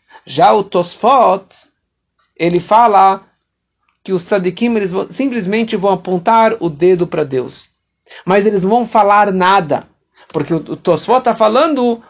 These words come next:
um nível que não haverá essa interação, ahm, e essa influência em, de um pro outro. Vai ser como o primeiro nível que falamos antes.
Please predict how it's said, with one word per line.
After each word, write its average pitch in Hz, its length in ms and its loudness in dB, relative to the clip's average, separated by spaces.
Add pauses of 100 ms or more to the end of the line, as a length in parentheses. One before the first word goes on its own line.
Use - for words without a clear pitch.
(240)
um 220 280 -4
nível 247 680 0
que 233 80 -2
não 233 120 0
haverá 247 440 2
essa 220 420 0
interação, 208 880 0 (480)
ahm, 175 500 4 (160)
e 175 140 0
essa 190 220 0
influência 185 960 0 (420)
em, 185 180 0
de 175 280 -4
um 202 120 2
pro 196 200 0
outro. 156 380 -2 (180)
Vai 156 140 0
ser - 280 0
como 208 220 -2
o 190 40 -2
primeiro 240 360 0
nível 190 260 -2
que 175 100 -12
falamos 156 420 -4
antes. 127 440 -10